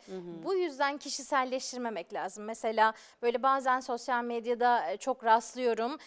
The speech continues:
Speaker 2: İşte, e, biri birine bir şey demiş, öbürü de işte bununla alakalı sitemlerini dile getiriyor. Artık insanlar çok taştığı noktada,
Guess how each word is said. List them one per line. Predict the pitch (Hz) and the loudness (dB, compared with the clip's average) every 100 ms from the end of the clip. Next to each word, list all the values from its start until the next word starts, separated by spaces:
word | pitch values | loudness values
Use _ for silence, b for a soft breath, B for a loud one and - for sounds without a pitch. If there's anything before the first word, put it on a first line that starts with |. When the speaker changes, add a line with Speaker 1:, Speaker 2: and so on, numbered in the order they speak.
| B B | B B
Speaker 2:
İşte, | 240 - 254 247 | -8 2 2 2
e, | 226 226 226 220 | 0 0 -2 -4
biri | 302 254 247 | -6 -4 -4
birine | 269 262 262 | -4 -4 -6
bir | 262 | -6
şey | - 247 196 | -4 -4 -4
demiş, | 240 - | -8 -8
öbürü | 269 240 240 233 | -8 -6 -6 -2
de | 277 254 | -2 -2
işte | 240 - 254 240 | -8 -2 -2 -2
bununla | 226 262 277 277 247 | -6 -8 -6 -4 -2
alakalı | 233 226 220 220 254 285 330 B B | -2 2 2 0 -2 0 -2 B B
sitemlerini | - 330 - 330 311 294 269 247 | -10 -6 0 0 2 0 0 -2
dile | 220 196 | -4 -6
getiriyor. | 190 - 220 | -8 -6 -2
Artık | 214 233 262 | 0 -2 -6
insanlar | 240 240 262 262 320 359 B B | -10 -4 -2 0 0 -2 B B
çok | - 320 - | -2 -2 -2
taştığı | 240 240 - - 285 330 | 2 2 2 -4 0 2
noktada, | 277 233 - 220 240 | 2 0 -2 2 4